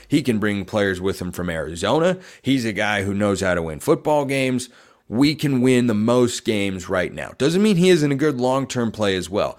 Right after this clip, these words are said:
but he's got that short-term element to him. I don't think anyone can really help the short-term situation at U C L A.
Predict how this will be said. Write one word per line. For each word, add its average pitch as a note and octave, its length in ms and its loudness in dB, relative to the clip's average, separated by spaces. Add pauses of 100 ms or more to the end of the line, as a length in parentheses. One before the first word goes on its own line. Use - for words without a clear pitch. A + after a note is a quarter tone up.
(160)
but - 100 -2
he's C3+ 180 -2
got C#3+ 200 -2
that A#2+ 200 -2
short-term A2+ 540 -2
element F2 360 -6
to - 120 -12
him. - 120 -16 (640)
I C3 100 2
don't D3 180 0
think D#3+ 180 0
anyone D3 420 2
can B2+ 220 -2
really A#2+ 540 6
help B2 260 0
the A2 80 0
short-term A2+ 520 0
situation G#2 600 -2
at F#2+ 80 -4
U F#2+ 140 -4
C F#2 160 -4
L D2+ 160 -4
A. - 80 -12